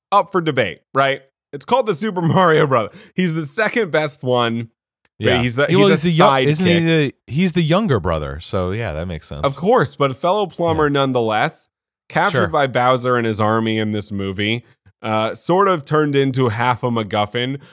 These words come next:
Speaker 1: while Mario and Peach are learning to run the ropes course, the, the
Speaker 2: <laughs>
Speaker 1: proverbial Mario version of a, of a ropes course.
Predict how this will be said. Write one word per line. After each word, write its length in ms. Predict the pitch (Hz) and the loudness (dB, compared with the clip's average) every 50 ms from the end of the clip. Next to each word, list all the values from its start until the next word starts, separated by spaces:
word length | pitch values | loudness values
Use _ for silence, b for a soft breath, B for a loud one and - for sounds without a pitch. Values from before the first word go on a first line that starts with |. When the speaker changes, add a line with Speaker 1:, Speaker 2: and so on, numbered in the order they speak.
| 127 B | -20 B
Speaker 1:
while 460 | - 107 113 113 110 110 107 107 107 | -2 0 2 4 4 4 4 2 2
Mario 520 | 107 107 110 110 104 104 110 110 107 107 107 | 0 0 0 0 0 0 0 0 0 0 0
and 120 | 107 98 - | -2 -6 -6
Peach 320 | - 110 110 104 - - | -6 -6 -6 -4 -4 -4
are 100 | 110 107 | -4 -2
learning 420 | 104 104 104 101 101 104 107 107 104 | -2 -2 -2 -2 -2 -2 -2 -4 -4
to 120 | - 110 | -6 -6
run 480 | 104 98 104 101 104 104 101 101 101 92 b b b 117 - | -4 -2 0 0 0 0 -2 -4 -6 -8 b b b -16 -6
the 160 | 110 110 107 | -4 -4 -2
ropes 380 | 104 107 104 104 101 - - | 0 0 -2 -2 -4 -8 -12
course, 500 | - - - 104 101 101 101 92 - - | -12 -8 -4 -2 -2 -2 -2 -4 -8 -10
the, 420 | - 139 135 131 143 151 147 127 147 | -12 -8 -2 0 0 2 2 2 0
the 380 | 131 143 139 131 127 120 113 - - - | 2 2 4 4 4 2 0 -4 -10 -14
Speaker 2:
<laughs> 120 | - - | -12 -4
Speaker 1:
proverbial 880 | - 165 151 139 156 143 143 139 143 139 131 131 127 127 123 123 120 120 | -2 -2 2 4 4 4 4 4 4 4 4 4 4 4 4 4 2 0
Mario 540 | 113 135 131 127 123 123 123 120 120 117 117 | -2 0 2 4 4 4 4 2 2 2 0
version 400 | 107 98 113 113 110 104 117 110 | 0 0 0 0 0 0 -2 -2
of 140 | 107 104 101 | -2 -2 -2
a, 200 | 98 92 92 B B B B 110 - | -2 -2 -2 B B B B -12 -8
of 120 | 110 101 | -4 -2
a 80 | 104 107 | -2 -2
ropes 400 | 104 101 101 95 92 87 - - | -2 -2 -2 -4 -4 -6 -10 -14
course. 440 | - - 101 98 98 107 - - | -12 -8 -6 -4 -4 -6 -6 -10